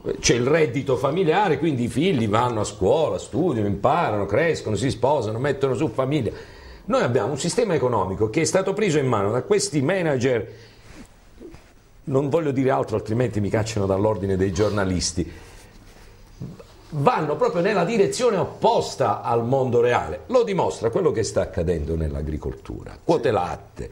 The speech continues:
Speaker 1: adesso viene importata, eh,
Speaker 2: La
Speaker 1: hanno
Speaker 2: pasta.
Speaker 1: aperto l'importazione delle, del, come se in Italia non abbiamo, la Puglia da sola può fornire olio a tutta
Speaker 2: Certo,
Speaker 1: l'Italia.
Speaker 2: certo, certo, certo.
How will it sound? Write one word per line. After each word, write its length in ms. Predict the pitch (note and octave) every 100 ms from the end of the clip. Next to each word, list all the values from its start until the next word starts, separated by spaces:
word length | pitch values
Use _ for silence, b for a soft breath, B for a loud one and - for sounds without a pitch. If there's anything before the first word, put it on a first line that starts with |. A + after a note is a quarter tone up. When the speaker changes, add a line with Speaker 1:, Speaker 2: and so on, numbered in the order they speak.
| B B
Speaker 1:
adesso 480 | - C#3 E3 - C3+
viene 260 | A#2+ C#3+ C3+
importata, 1160 | G#2 - B2 - - C#3+ C3+ C3+ B2+ G#2+ - B B B B
eh, 300 | G2+ A2+ A2
Speaker 2:
La 160 | A2+ A#2
Speaker 1:
hanno 0 |
Speaker 2:
pasta. 240 | C#3 D#3+
Speaker 1:
aperto 440 | D#3+ F#3+ F3+ - D#3+
l'importazione 960 | E3+ D3 E3+ D#3 D#3 D3 F#3 F#3 D#3+
delle, 340 | D#3 C#3+ C#3+ A#2+
del, 260 | D3 C3 A2+ - -
come 180 | G#3+ G#3
se 140 | -
in 60 | F3+
Italia 260 | E3 G3+ E3+
non 140 | F3+
abbiamo, 500 | E3 G#3 F#3+ D#3+ -
la 380 | B2+ A2+ D#3 G#3+
Puglia 400 | G#3+ F#3 B2+ A#2
da 140 | E3
sola 280 | D#3+ C#3+ A2+
può 140 | A2+ D#3+
fornire 480 | D#3 D#3 E3 A#2+
olio 260 | D#3 B2+ B2
a 60 | -
tutta 480 | - A#3+ - E3
Speaker 2:
Certo, 100 | C3+
Speaker 1:
l'Italia. 400 | F#3+ B2+ G#2 F#2+
Speaker 2:
certo, 400 | A#2 F3+ - G#2+
certo, 380 | A2 E3 -
certo. 60 | A2+